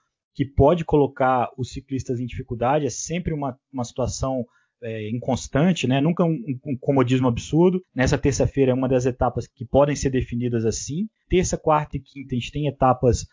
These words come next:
não muito montanhosas, não muito complicadas do ponto de vista altimétrico, mas com bastante curiosidade por, do que pode vir por aí.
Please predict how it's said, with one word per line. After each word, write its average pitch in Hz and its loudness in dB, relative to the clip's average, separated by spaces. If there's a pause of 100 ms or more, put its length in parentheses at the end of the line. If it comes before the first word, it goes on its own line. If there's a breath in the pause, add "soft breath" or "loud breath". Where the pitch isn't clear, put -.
(240)
não 156 4
muito 156 4
montanhosas, 131 4
não 143 0
muito 147 -2
complicadas 135 2 (320 soft breath)
do 135 2
ponto 131 2
de 131 -2
vista 120 4
altimétrico, 127 2 (320)
mas 131 2
com 160 -6
bastante 160 0
curiosidade 165 2
por, 151 -2
do 151 -4
que - -6
pode 151 0
vir 147 2
por 170 2
aí. 120 4